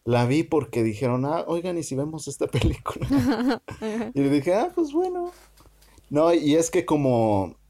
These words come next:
Speaker 1: o sea, sí sabía que había estrenado en Netflix, ¿no? Pero no sabía quién era el director. Lo de que está basada en un libro, pues supe porque Efra a veces sube historias y,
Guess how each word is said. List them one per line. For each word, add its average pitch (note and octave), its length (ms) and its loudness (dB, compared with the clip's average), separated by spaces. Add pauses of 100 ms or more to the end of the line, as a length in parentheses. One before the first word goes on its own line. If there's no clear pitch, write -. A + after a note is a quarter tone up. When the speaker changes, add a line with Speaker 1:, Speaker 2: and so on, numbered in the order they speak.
(200)
Speaker 1:
o A#2+ 80 2
sea, C#3 180 2
sí C#3 120 -2
sabía C#3+ 560 4
que A2 180 4
había G#2 240 4
estrenado G#2 500 0
en G#2 60 -2
Netflix, A2+ 480 -6
¿no? B2 240 -6 (500)
Pero B2 180 2
no B2 120 2
sabía B2 300 2
quién A2+ 160 -2
era A2+ 120 2
el G#2+ 120 0
director. C#3 760 0 (440)
Lo C#3+ 240 2
de C3+ 180 2
que D3 100 0
está E3 280 0
basada F3 420 2
en D#3+ 100 -2
un D3+ 160 0
libro, D3+ 380 0
pues A2+ 160 -2
supe A#2+ 260 -4
porque G2 520 -8
Efra G2 340 -4
a F#2 40 -6
veces G2 320 -6
sube G2+ 180 -2
historias G2 600 -6
y, F#2 300 -10